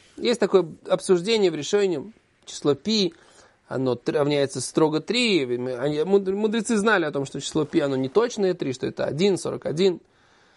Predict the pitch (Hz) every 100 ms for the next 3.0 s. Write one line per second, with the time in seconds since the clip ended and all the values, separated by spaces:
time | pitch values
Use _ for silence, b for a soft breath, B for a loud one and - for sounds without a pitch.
0 | b b _ - 131 135 156 135 - -
1 | - - - - 135 127 143 170 165 -
2 | 190 156 135 120 - 135 127 127 135 117